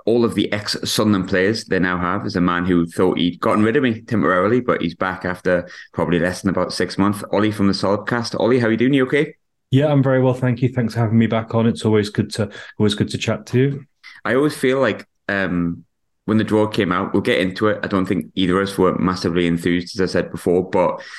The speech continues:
Speaker 1: I did kind of think from a podcast perspective, brilliant, get a catch up with Ollie for half an hour.
Speaker 2: <laughs>
Speaker 1: So there was a positive from this.
Speaker 2: Yeah.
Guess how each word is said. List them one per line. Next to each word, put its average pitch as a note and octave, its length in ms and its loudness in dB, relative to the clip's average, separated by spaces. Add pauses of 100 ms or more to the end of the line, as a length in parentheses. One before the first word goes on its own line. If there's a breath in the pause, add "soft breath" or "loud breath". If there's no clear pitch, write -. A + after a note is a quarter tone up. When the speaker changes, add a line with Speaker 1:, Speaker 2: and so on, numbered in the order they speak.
(220 loud breath)
Speaker 1:
I G#2 60 -4
did A2+ 260 0
kind A2 220 0
of G#2 100 2
think G2+ 220 -2
from G2 160 2
a F#2+ 60 0
podcast G2+ 480 -4
perspective, - 580 -6
brilliant, D#3 480 0
get F#2+ 160 -2
a - 20 -4
catch F#2 280 -4
up C#2+ 60 2
with C2 100 0
Ollie E2+ 180 2
for E2+ 140 -2
half E2 240 0
an D3 80 2
hour. A2+ 200 2
Speaker 2:
<laughs> - 0 -
Speaker 1:
So G2+ 120 -2
there G2+ 100 2
was A#2+ 380 4
a G#2 40 -2
positive F#2 540 -2
from D#2 220 -2
this. C2 260 -2
Speaker 2:
Yeah. A#2 180 4